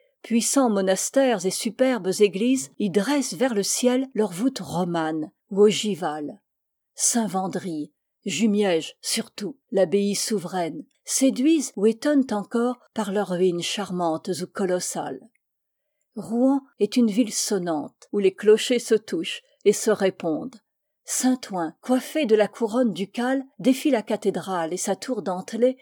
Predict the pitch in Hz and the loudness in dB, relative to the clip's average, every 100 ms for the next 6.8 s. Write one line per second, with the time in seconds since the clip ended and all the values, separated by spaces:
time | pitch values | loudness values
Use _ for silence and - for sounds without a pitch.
0 | - 247 247 - - 285 240 214 202 196 | -2 0 0 -4 -4 -2 -2 -2 0 -2
1 | 185 180 269 277 226 233 185 202 185 202 | -4 -2 -2 2 2 2 2 -4 -4 -4
2 | 170 165 - 208 233 208 190 214 180 196 | -2 -2 -2 -4 -2 -2 -2 -4 -2 -4
3 | - - 165 156 175 175 180 190 165 180 | -6 -6 -4 -2 -4 -4 -2 -2 -2 -2
4 | 180 160 147 - _ - 170 - 175 170 | -2 -2 -4 -12 _ -12 -10 -8 -8 -6
5 | 156 139 - _ _ _ _ _ _ _ | -8 -8 -10 _ _ _ _ _ _ _
6 | - 185 170 - - - - | -8 -8 -4 -6 -4 -6 -6